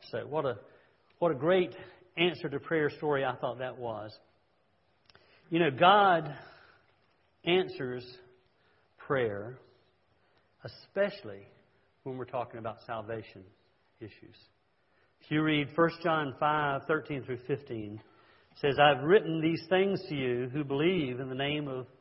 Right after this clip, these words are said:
the Son of God, so that you may know that you have eternal life. Now this is the confidence that we have before Him. Whenever we ask anything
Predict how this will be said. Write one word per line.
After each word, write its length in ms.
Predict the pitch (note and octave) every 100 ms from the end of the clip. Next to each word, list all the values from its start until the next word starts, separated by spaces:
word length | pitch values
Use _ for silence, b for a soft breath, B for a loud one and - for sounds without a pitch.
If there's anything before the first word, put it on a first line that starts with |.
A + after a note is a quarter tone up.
| -
the 80 | A#2+
Son 180 | C#3
of 120 | C3+ B2+
God, 400 | C3+ A2+ A2+ A2+ - B B B B B B _
so 120 | C#3+
that 100 | C3+
you 220 | C3+ F3+
may 400 | A3 G#3 G#3 G3+ - - -
know 520 | D#3 D#3+ D3 A#2+ A#2+
that 160 | A#2 C3
you 100 | C#3
have 240 | C3 B2+
eternal 360 | A#2+ - B2+ A#2+
life. 340 | A#2 A2 G#2 - - _ _ _ b b b b b -
Now 100 | C#3
this 200 | C3+ G#3+
is 180 | F3+ -
the 60 | -
confidence 560 | - B3 G#3 C#3 A2+ -
that 80 | C3
we 120 | C3+
have 380 | D3+ D#3 C3+ B2
before 340 | B2 D3 C3
Him. 360 | A2+ G#2 F#2+ A2 b b b
Whenever 280 | - D#3 F#3+
we 220 | F#3 F3+
ask 320 | D#3 E3+ D#3 - - F3+
anything 600 | B3 F3 - A#2 A2